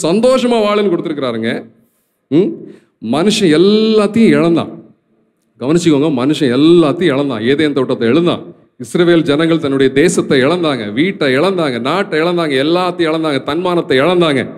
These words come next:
"எல்லாவற்றையும் அவனுக்கு மீட்டு தருகிறேன்" அப்படின்னு சொல்லி சிலுவையில வந்தாரு பாருங்க.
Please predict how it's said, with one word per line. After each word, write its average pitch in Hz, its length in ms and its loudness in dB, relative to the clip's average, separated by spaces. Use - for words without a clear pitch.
"எல்லாவற்றையும் 156 960 4
அவனுக்கு 127 240 0
மீட்டு 170 520 2
தருகிறேன்" 151 920 2
அப்படின்னு 127 400 -2
சொல்லி 120 100 0
சிலுவையில 156 260 4
வந்தாரு 147 380 2
பாருங்க. 135 500 0